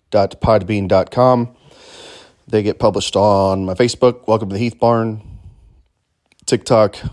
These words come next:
at Heath Barn, Instagram, Welcome to the Heath Barn, Twitter at Heath Barn twenty-two. Uh, this particular episode,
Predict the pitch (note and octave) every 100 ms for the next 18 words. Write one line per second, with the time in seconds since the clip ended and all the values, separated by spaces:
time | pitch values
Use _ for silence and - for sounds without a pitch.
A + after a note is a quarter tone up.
0 | - _ _ _ _ _ - G#2+ G2+ G#2
1 | - G2+ G2+ F#2+ F#2+ - G2 G2+ G2+ G2
2 | F#2+ G#2+ G#2+ A2 G#2+ G#2+ G#2 G#2 _ _
3 | _ _ _ _ - A#2+ A2+ A2 - G2
4 | G2+ G2+ - G2 G2+ - A2 G#2+ D#3+ E3+
5 | F3+ G3+ _ _ _ _ _ _ _ _
6 | _ _ _ - - _ - G#2+ G2 G2
7 | - - A2 G#2 G2+ A2+ - B2 C3